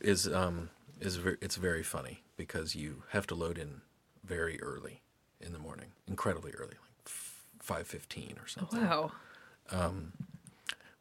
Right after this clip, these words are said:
Speaker 1: or the first time that we played Letterman was before we had, like, guitar tech and help
Speaker 2: Mm,
Speaker 1: people to help us,
Speaker 2: mm-hmm.
Speaker 1: so, you know, we're there early. And then, uh, you sound check, and then all your stuff is on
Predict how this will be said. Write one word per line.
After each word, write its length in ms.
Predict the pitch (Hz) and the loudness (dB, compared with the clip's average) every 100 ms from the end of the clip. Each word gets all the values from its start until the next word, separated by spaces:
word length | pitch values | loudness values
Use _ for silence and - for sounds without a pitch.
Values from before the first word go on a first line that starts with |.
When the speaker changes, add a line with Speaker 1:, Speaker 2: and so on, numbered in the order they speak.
| - | -6
Speaker 1:
or 100 | 95 | 0
the 120 | 87 | 2
first 260 | - 101 - | 8 8 10
time 160 | 92 85 | 8 8
that 80 | |
we 80 | 78 | 2
played 220 | - 92 | 4 4
Letterman 540 | 80 80 82 78 - - | 4 0 0 -2 -4 -6
was 120 | - | -8
before 340 | - - 82 | -6 -4 -4
we 120 | 71 - | -4 -4
had, 260 | 64 - | -6 -6
like, 220 | - 58 - _ - | -10 -10 -14 _ -4
guitar 320 | 131 - 147 | -4 2 0
tech 340 | - - - - | 2 -4 -6 -12
and 200 | 113 - - | -14 -14 4
help 140 | 180 | 6
Speaker 2:
Mm, 80 | 165 | 6
Speaker 1:
people 200 | - - | 2 0
to 60 | - | 0
help 160 | - 160 | 2 4
us, 140 | 151 151 | 4 2
Speaker 2:
mm-hmm. 60 | 80 | 2
Speaker 1:
so, 40 | |
you 100 | 80 | -2
know, 80 | - | -4
we're 160 | 165 - | -4 -4
there 260 | - - - | -4 -4 -6
early. 320 | - - - - - - - - - - - - - - - - - - | -8 -8 -14 -20 -20 -20 -18 -10 -10 -10 -10 -10 -12 -12 -10 -8 -10 4
And 180 | 107 107 | 8 12
then, 360 | 101 98 92 - | 12 12 8 4
uh, 180 | 92 92 | 2 4
you 100 | 90 | 6
sound 280 | - 98 95 | 8 8 8
check, 320 | - 95 - - - - - - _ 98 | 6 4 2 -12 -20 -20 -20 -20 _ 0
and 160 | 90 | 2
then 440 | 87 82 82 82 - - - - | 4 0 -2 -6 -8 -10 -10 0
all 180 | 95 | 4
your 100 | 95 | 4
stuff 280 | 92 98 87 | 6 4 4
is 80 | 87 | 2
on 300 | 90 87 87 | 2 2 -2